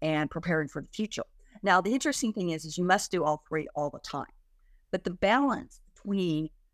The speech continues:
um, the, particularly the, um, second and third, you know, can mix. During covid, we were all on with respond. It wasn't, "Let's think about the future right now." It was kind of like,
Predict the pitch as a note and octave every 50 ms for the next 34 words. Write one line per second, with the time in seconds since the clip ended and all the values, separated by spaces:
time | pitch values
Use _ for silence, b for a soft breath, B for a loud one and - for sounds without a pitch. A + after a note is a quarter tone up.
0 | - - - E3 D#3 D3+ D3+ D3 D3 C#3+ - - _ - - - _ _ - E3+
1 | D#3+ D#3+ E3 D#3+ D#3 D#3+ D#3 - _ _ _ _ _ - - - - - _ _
2 | _ _ _ _ - - F#3+ - - - - - E4+ C#4+ - - - B3 G#3+ F#3+
3 | F3 E3+ D#3+ D#3+ D#3+ D3+ D3+ D3 D3 D3+ D#3 - D#3+ D#3 D3+ D3 D3 D3+ - -
4 | - - - - - _ _ - D#3+ D3+ D3 D3 D3 D3 C#3+ - _ _ - -
5 | - - - G#3+ G3+ - G3+ F3+ - - D#3 D3+ - _ - F3 F3 F3 D#3+ C#3+
6 | C#3 C#3 C3+ - - _ _ _ - - E3 E3 C#3+ - - F#3 D#3+ D#3+ E3+ F3
7 | D#3 - - - - - G#3+ B3 A3+ G3 - - G3+ F#3 E3 F3+ E3+ - b b
8 | b _ - G#3+ G#3 E3 D3+ C#3 - - - F3 E3+ F3 F3+ E3+ D#3+ D#3 D#3 D3+
9 | D3 D3+ D3 C3+ D3+ C#3+ D3 - - - - - E3+ - - - F3+ D#3 C3+ A#2+
10 | G#2+ A2+ B2 - - E3 E3 D#3+ F3+ F#3 F3+ - G3 E3 G3+ _ - - C5 -
11 | - - F#4+ D4 - G#3+ B3+ E3 - - F3 - B3+ B3+ - - - E3 D3+ -
12 | D#3 D#3 D3 D3 A3 A#3 - - - F#3 E3 D#3 E3 D3 C#3